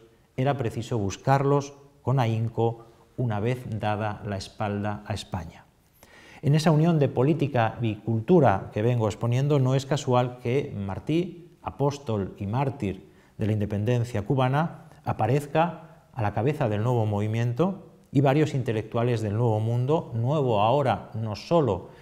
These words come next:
en el sentido geográfico, sino también político, tienen la pretensión de lograr que a ese nuevo tiempo administrativo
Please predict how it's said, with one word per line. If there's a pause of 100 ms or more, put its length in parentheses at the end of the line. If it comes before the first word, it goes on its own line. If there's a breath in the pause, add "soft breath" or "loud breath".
(160 loud breath)
en
el
sentido
geográfico,
sino
también
político, (320 loud breath)
tienen
la
pretensión
de
lograr (300 loud breath)
que
a
ese
nuevo
tiempo
administrativo